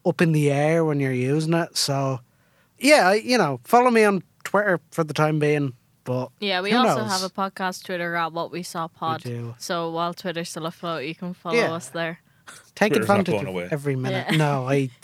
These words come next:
Speaker 1: I doubt it.
Speaker 3: It's gonna lumber on.
Speaker 2: <laughs> Where can
Speaker 1: Yeah.
Speaker 2: people find you, Dara, if they want to?
Speaker 3: Uh, people can find me at mac nicholas media dot I E. Uh, you'll find me also on Facebook under the same thing and Instagram. Um, yeah, pretty much. That's kind of,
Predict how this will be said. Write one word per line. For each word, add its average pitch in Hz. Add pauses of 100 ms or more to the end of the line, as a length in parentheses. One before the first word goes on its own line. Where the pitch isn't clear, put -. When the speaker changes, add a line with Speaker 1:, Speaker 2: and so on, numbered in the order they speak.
Speaker 1:
I 165
doubt 131
it. 123
Speaker 3:
It's -
gonna 120
lumber 92
on. 87 (140)
Speaker 2:
<laughs> -
Where 277
can 208
Speaker 1:
Yeah. 269
Speaker 2:
people -
find 254
you, 254
Dara, 220
if 220
they 208
want 208
to? 214 (280)
Speaker 3:
Uh, 196
people 196
can 180
find 208
me 196
at 185
mac 175
nicholas 151
media 156
dot 131
I 127
E. 123
Uh, 120
you'll 117
find 117
me 117
also 110
on 98
Facebook 95
under 98
the 85
same 92
thing 92
and 90
Instagram. 92 (160)
Um, 82 (760)
yeah, 453 (200)
pretty 117
much. 104 (140)
That's -
kind 104
of, 92